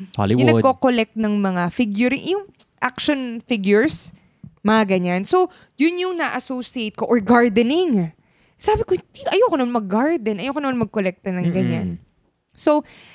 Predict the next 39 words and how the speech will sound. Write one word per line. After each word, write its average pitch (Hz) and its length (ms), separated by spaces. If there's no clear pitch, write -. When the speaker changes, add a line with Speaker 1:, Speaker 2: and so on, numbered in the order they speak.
Speaker 2:
anyway, 330 400
kaya 269 260
lang, 277 160
kaya 320 240
ko 320 160
lang, 262 320
yun 302 240
lang 294 80
yung 285 160
history 220 500
ng 190 220
hobby 180 320
for 175 240
me. 165 240
Pero 269 320
for 349 180
me, 285 460
kaya 302 160
ako 349 100
naisip 269 400
kanina, 214 380
"What 220 240
do 226 160
you 240 80
enjoy 196 400
doing 185 340
when 185 140
you 175 80
were 165 160
a 160 80
kid?" 185 260
Kaya 320 180
nung 330 120
tinanong 294 240
ko 285 80
sa'yo, 247 160
parang, 254 160
"Ay, 311 240
okay." 226 400